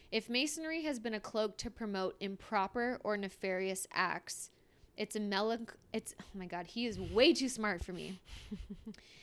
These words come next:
"It is a melancholy proof that in unworthy hands,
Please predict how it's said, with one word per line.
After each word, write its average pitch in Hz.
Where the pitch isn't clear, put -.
"It 233
is 247
a 240
melancholy 240
proof 214
that 202
in 220
unworthy 220
hands, 202